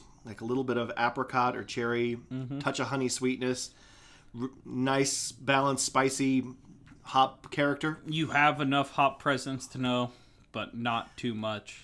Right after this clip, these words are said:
Speaker 1: You got the, I mean, you got that presence to make it very drinkable. Um, but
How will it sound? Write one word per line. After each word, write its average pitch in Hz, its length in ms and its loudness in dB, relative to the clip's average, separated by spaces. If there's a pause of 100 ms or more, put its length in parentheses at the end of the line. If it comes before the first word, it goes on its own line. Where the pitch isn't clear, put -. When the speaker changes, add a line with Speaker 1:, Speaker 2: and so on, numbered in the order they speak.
Speaker 1:
You 185 80 -6
got 202 160 4
the, 170 220 2
I 180 40 0
mean, 175 120 4
you 175 60 6
got 196 160 6
that 151 140 4
presence 147 440 2
to 131 100 2
make 120 400 -2
it 110 180 -2 (480)
very 135 480 0
drinkable. 127 640 -4 (800)
Um, 104 680 2 (360)
but 123 560 0